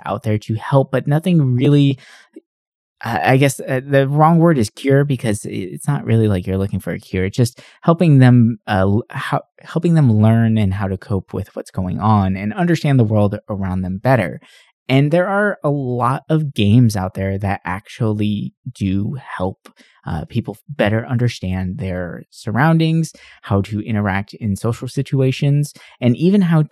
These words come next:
to help out with, uh, fine motor skills or cognitive thinking, uh, cooperation, communication, all those things.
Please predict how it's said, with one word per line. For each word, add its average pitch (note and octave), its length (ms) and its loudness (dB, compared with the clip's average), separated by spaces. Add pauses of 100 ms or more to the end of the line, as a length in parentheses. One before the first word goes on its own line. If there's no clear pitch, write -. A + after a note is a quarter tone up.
to C3+ 120 -4
help A#2+ 400 -4
out G#2 300 -2
with, G2 240 -6
uh, G2 160 -4
fine A2 320 2
motor D3 260 6
skills G#2 600 -2 (100)
or G2 260 -4
cognitive A2 460 -2
thinking, - 340 -2 (180)
uh, - 260 -8 (320)
cooperation, G#2 800 -2 (340)
communication, D#3+ 720 2 (380)
all A#3 260 6
those G#3 280 4
things. - 600 -8